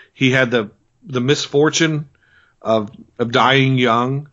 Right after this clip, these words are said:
in a tragic way, along with, with someone who is far more deserved of the honor, with Buddy Holly. Um,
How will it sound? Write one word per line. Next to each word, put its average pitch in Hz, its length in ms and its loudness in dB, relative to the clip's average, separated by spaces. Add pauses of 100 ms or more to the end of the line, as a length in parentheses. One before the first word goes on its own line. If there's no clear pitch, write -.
in 127 160 -2
a 110 60 -2
tragic 135 500 0
way, 120 340 0
along 127 520 0
with, 127 160 -2
with 143 180 -2
someone 135 420 -2 (440)
who 143 200 2
is 127 120 0
far 151 560 2 (720)
more 127 220 0
deserved 107 500 -2
of 95 300 -4
the 95 240 -4
honor, 101 500 -2 (500)
with 113 180 -2
Buddy 117 220 2
Holly. 113 480 0 (640)
Um, 101 680 2